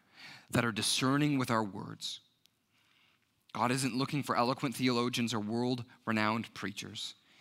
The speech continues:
He's looking for those with the humble heart of a little child who know their father is able and who want others to share in their father's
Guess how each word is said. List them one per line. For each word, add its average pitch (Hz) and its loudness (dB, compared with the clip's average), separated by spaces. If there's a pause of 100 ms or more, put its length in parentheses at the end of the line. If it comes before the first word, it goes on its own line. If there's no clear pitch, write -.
(220)
He's 104 -10
looking 113 -4
for 101 -12
those 98 -4
with 104 -10
the 95 -8
humble 117 -4 (200)
heart 101 -4 (160)
of - -6
a 101 0
little 101 -6 (200)
child - -8 (420)
who 143 -4
know 123 4
their 151 2
father 131 2
is 107 0 (120)
able 113 2 (540)
and 113 -2
who 113 -4
want 110 -2
others 101 -2
to - -6
share 101 -2
in 98 -6
their 98 -6
father's 101 -10